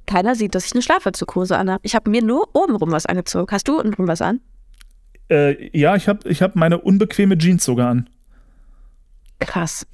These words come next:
Speaker 2: Tatsächlich.
Speaker 1: Krass.
Speaker 2: Auch irgendwie erbärmlich. <laughs>
Speaker 1: Ich hab eine Schlafanzughose an und Pushen.
Speaker 2: Das ist gut. Pushen hab ich auch an. Ich hab von meiner Ehefrau ganz wundervolle,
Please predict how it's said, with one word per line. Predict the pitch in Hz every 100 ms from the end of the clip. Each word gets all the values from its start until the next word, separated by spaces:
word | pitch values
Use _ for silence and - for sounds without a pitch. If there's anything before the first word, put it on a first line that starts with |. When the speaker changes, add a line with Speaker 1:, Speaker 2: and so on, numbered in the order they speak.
| -
Speaker 2:
Tatsächlich. | 170 156 131 117 - - - - _ - _ - - - - -
Speaker 1:
Krass. | - - 202
Speaker 2:
Auch | 127
irgendwie | 113 127
erbärmlich. | 110 104 104 110 107 110 -
<laughs> | 147 - - 190 - - - - -
Speaker 1:
Ich | 196 226
hab | 214 -
eine | 202
Schlafanzughose | 196 - 190 196 247 - 233 240 247 233
an | 226 214
und | 208
Pushen. | 214 220 214 - - - - - - - - -
Speaker 2:
Das | 147 156
ist | 160
gut. | - 185 -
Pushen | 247
hab | 269
ich | 220
auch | 202 208
an. | 143 - -
Ich |
hab | 175
von | 190
meiner | 165 170
Ehefrau | 190 226 - 139
ganz | 156 151 143 127
wundervolle, | 202 240 240 185 180 185